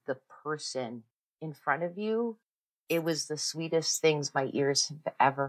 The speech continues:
heard. And I just, it's really opened up me getting to know myself a bit more outside of a gender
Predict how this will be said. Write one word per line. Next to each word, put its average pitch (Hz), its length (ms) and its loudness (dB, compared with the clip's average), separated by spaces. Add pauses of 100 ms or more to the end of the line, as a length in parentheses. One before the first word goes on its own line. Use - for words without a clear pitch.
(120)
heard. 131 380 -2 (360)
And 143 160 -6
I 143 80 -2
just, 143 400 0
it's - 200 -4
really 156 360 0
opened 147 480 0 (100)
up 131 300 10 (500)
me 156 340 -6
getting 143 400 -4
to 139 160 -18
know 135 200 -8
myself 127 680 -6
a - 100 -12
bit 120 340 -10
more 113 500 -12 (360)
outside 131 800 -2
of 123 320 0
a 127 120 -2
gender 135 580 -6